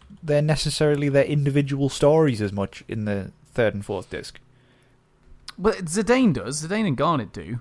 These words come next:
Speaker 2: but everyone else seems to get forgotten about.
Speaker 1: Like, like Amarant. You guys hate Amarant because he, rightly so, he has no character development.
Speaker 2: Yeah, well, even his, like, oh, obviously we'll get to it later, but even his part of the ending, it's just, just like, oh,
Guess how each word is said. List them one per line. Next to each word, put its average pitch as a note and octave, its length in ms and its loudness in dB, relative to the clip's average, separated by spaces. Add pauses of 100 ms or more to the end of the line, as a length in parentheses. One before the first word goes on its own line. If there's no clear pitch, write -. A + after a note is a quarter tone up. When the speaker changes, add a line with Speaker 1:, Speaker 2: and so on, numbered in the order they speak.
(120)
Speaker 2:
but B2+ 100 -2
everyone D3+ 240 -2
else D#3 160 -6
seems G#2+ 200 -8
to - 80 -16
get - 160 -14
forgotten A2+ 340 -8
about. - 240 -14
Speaker 1:
Like, D3 220 -4 (100)
like D3 180 -2
Amarant. C3+ 500 2
You A#2 120 -10
guys B2 240 0
hate B2+ 180 0
Amarant G2+ 420 -4
because G#2+ 280 -6
he, G#2+ 180 -12
rightly B2 380 -2
so, D3+ 260 2
he G#2 80 0
has G#2 240 -2
no A2+ 140 -2
character B2+ 320 2
development. F#2+ 440 -4 (640)
Speaker 2:
Yeah, F#3+ 160 -6
well, F3 180 -2
even A3 240 2
his, F#3 300 0
like, D3 260 -2
oh, A2 120 -10
obviously B2 260 -6
we'll A2+ 80 -2
get G#2+ 180 -6
to A#2 80 -8
it G#2+ 60 -6
later, D3 180 -2
but G#2 120 -8
even C#3 220 -2
his C3 180 -2
part B2+ 260 0
of G#2 60 -8
the A#2 80 -2
ending, G#2+ 320 -2
it's B1+ 200 -18
just, - 300 -16
just F#2+ 160 -14
like, E2+ 160 -14
oh, A2 200 -6